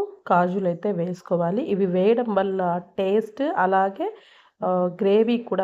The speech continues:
బాగా వస్తుంది. And టెక్స్చర్ కూడా చాలా బాగుంటుంది. So, ఇవి కూడా వేగాక, వీటినన్నీ ఒక గిన్నెలోకి తీసుకొని, పక్కన పెట్టుకొని, చల్లారిన తర్వాత మిక్సీ జార్లోకి వేసుకోవాలి.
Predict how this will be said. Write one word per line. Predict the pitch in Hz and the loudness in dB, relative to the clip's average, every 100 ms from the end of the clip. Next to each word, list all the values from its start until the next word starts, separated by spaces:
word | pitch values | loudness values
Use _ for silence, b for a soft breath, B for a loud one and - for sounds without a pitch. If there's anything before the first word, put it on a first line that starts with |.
| 170 | 0
బాగా | 170 180 | 0 0
వస్తుంది. | 196 294 240 | -4 -2 -2
And | 214 | 0
టెక్స్చర్ | - 185 - 247 240 | -2 -4 -4 -4 -2
కూడా | 233 233 240 | -2 -2 0
చాలా | 190 175 170 | 2 2 0
బాగుంటుంది. | 160 160 160 160 - | -2 -4 -8 -12 -8
So, | 190 170 | -4 -2
ఇవి | 185 | -4
కూడా | 185 208 190 | 0 2 2
వేగాక, | 175 165 170 175 175 440 B B B 226 | 0 -2 -2 -4 -6 -8 B B B 0
వీటినన్నీ | 240 240 190 185 190 | 0 2 2 2 2
ఒక | 180 190 | 0 -2
గిన్నెలోకి | 160 180 175 180 175 180 | -2 0 2 0 -2 -8
తీసుకొని, | 170 208 208 185 | -6 -4 0 -2
పక్కన | 170 196 185 | -2 -4 -4
పెట్టుకొని, | 180 - 175 180 202 | -6 -4 -2 -2 -2
చల్లారిన | 202 202 226 226 202 185 | 0 4 4 4 2 -2
తర్వాత | 165 165 170 277 | -4 -4 -4 -2
మిక్సీ | 233 - | -2 -4
జార్లోకి | 175 175 165 170 165 | -4 -2 0 -2 -2
వేసుకోవాలి. | 160 165 - 165 170 226 | -4 -4 -4 -2 0 -2